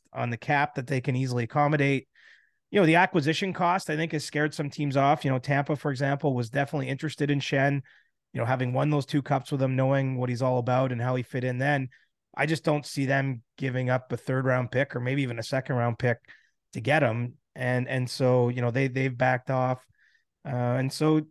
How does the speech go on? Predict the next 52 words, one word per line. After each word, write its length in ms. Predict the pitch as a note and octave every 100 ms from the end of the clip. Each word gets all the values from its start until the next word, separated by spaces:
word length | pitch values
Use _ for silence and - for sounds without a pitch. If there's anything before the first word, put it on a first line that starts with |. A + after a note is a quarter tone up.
| -
you 80 |
know, 120 | D#3 D3
Luke 180 | E3+
Schenn 260 | F3 E3+ F3
is 80 | D#3+
just 140 | D#3+
the 60 | D#3
latest 360 | D3 E3 D#3+
guy 420 | B2 D3+ D#3 D#3 D3 _ _ _ _
in 180 | C#3+ C#3
limbo. 420 | D#3+ E3 B2 A2
You 100 | A#2+
know, 120 | B2
it's 220 | B2 -
amazing, 420 | C3+ C3 D3+ C#3 B2+
these 160 | B2+
three 180 | - C3+
players 460 | B2 C3+ C#3 B2+ A2+
with, 200 | A2+ -
with 240 | B2+ A#2+
Vladislav 520 | C3 B2 B2 - A#2+
Gavrikov 500 | B2 B2 B2+ B2+ B2
in 80 | A#2
Columbus 460 | G#2 C3+ C3 B2 -
and 100 | A2+
Jakob 260 | A#2+ A#2
Chychrun 480 | - C3+ A#2+ A#2+ B2 -
in, 120 | B2
in 60 | A#2
Arizona. 600 | C3+ B2+ A#2+ G3 C#3+ C3 _ _ _ _ _
You 80 | D#3+
know, 40 |
there's 200 | D3+ B3+
a 60 | C#4
possibility 800 | - G#3 G#3+ - D#3+ E3 F#3 E3+
none 260 | C#3 D#3 F#3+
of 80 |
them 140 | D3+ C#3+
are 80 | C3
moved. 300 | C3+ A2 B2
I 40 |
mean, 100 | C#3
I, 160 | D#3+ E3+
I 40 |
think 160 | E3+ F#3+
it's 160 | D3+
likely 400 | C3 C#3+ E3+ F3+
they're 140 | F3 E3+
gonna 180 | E3+ E3
be 100 | D#3+
moved, 340 | D#3+ E3+ E3
but 140 | D#3